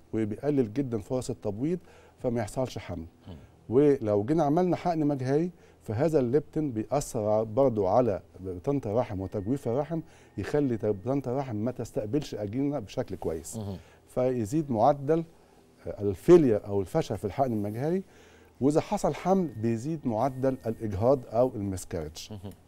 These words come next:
Speaker 1: طيب، كل ده ما حصلش وحصل حمل، هتبقى الست عرضة لإيه؟ هتبقى عرضة لبري إكلامسي اللي هو تسمم الحمل،
Speaker 2: مم.
Speaker 1: هتبقى عرضة للدايابيتس النوع التاني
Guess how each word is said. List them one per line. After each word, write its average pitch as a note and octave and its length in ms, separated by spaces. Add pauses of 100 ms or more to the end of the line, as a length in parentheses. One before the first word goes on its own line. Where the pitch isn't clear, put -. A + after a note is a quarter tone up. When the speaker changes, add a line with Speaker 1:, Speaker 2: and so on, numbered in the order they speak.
(640)
Speaker 1:
طيب، G2 180 (1200)
كل F#3 180
ده E3+ 80
ما E3+ 100
حصلش F#3 540 (600)
وحصل C#3+ 340
حمل، G2+ 320 (1300)
هتبقى A#2 300
الست - 300
عرضة A#2 300
لإيه؟ F2+ 300
هتبقى G2+ 240
عرضة A2+ 320
لبري G2 300 (540)
إكلامسي C3+ 540
اللي F#2 140
هو G2 40
تسمم A#2+ 300
الحمل، E3 300 (180)
Speaker 2:
مم. F2+ 200 (180)
Speaker 1:
هتبقى G2+ 280
عرضة B2 220
للدايابيتس G2+ 640 (160)
النوع G#2 200
التاني C#3+ 380